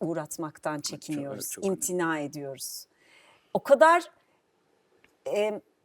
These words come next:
Speaker 1: aynıymış gibi görünen ama aslında bambaşka iki duygu.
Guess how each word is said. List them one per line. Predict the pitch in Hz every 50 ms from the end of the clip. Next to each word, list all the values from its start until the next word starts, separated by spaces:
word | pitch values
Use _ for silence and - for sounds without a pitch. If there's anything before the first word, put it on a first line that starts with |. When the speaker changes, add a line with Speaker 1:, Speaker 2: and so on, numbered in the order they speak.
| _ _ _ _
Speaker 1:
aynıymış | - 226 254 285 311 339 330 320 320 311 294 285 262 262 254 - - -
gibi | - 247 208 240 196
görünen | 208 226 214 214 214 214 208 202 196 196 226 262 285 - _ _ _ _
ama | 190 220 233 - -
aslında | 214 208 - - - 226 226 214 190 170 156 -
bambaşka | 214 214 226 226 202 202 196 190 - - - 202
iki | 185 175 - 185 165 151
duygu. | 165 160 151 139 151 156 147 147